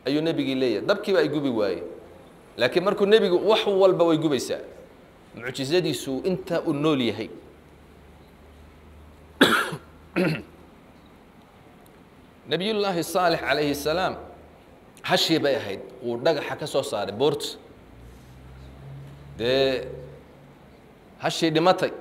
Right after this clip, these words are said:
Nebigiina dhimay. Aaway, hal kale may, may dhagax ma laga soo saari karaa?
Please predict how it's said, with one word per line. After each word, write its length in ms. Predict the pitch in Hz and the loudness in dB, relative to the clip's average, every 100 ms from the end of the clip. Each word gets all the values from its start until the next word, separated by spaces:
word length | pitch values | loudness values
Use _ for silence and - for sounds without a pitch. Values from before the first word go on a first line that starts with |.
| - - - - - - - - | -16 -20 -20 -20 -20 -20 -20 -12
Nebigiina 500 | 143 180 180 175 180 | -2 2 4 4 4
dhimay. 320 | 175 160 143 117 - - - - - - - - - - - - - - | 4 4 4 2 -6 -16 -20 -20 -20 -20 -20 -20 -20 -20 -20 -20 -16 -2
Aaway, 280 | 147 156 139 | 2 2 4
hal 120 | 156 | 2
kale 200 | - 147 | 4 2
may, 160 | 156 160 | 2 0
may 360 | 165 156 165 | -2 0 0
dhagax 240 | 147 175 165 | 2 0 2
ma 100 | 160 | 0
laga 140 | 160 | 2
soo 80 | 170 | 0
saari 320 | 156 - 147 147 | -2 0 0 2
karaa? 320 | 117 104 | 0 0